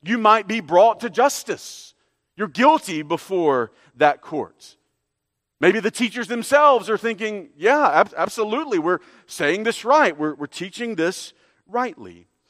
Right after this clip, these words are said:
However, it's in that phrase at the end of verse twenty-one where Jesus begins to reveal that something is just a little off with the rabbis, the ancients,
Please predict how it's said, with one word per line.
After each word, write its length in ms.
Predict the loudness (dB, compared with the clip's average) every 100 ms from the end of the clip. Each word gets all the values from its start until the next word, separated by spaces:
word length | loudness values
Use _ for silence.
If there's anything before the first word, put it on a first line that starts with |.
| -4
However, 420 | 4 6 6 4
it's 240 | -6 -8
in 400 | -8 -4 -2 -2
that 280 | 2 2 2
phrase 600 | -6 -8 -4 -2 -4 -8
at 100 | -6
the 160 | -6 -8 _ -12 -2
end 240 | 0 2
of 100 | 2
verse 260 | 2 0 -2
twenty-one 880 | -10 -8 -8 -6 -4 -4 -4 -12 -18 _ 0
where 180 | 4 4
Jesus 500 | 0 -4 -4 -4 -8
begins 580 | -8 -6 -4 -4 -8 -10
to 120 | -8
reveal 640 | -2 -2 -2 0 0 0
that 200 | 0 -2
something 640 | -2 -8 -6 -6 -6 -6 -6
is 140 | -8
just 340 | -8 -10 -10 -10
a 80 | -10
little 420 | -4 -2 -2 -6 _ _ _ _
off 600 | -6 -6 -8 -14 _ _ _ _ _ _ _ _ _ -2
with 160 | -2
the 100 | 0
rabbis, 720 | 2 4 6 4 4 2 0
the 120 | -4 -6
ancients, 1040 | -4 -6 -8 -8 -8 -8 -16 -18 -18 -20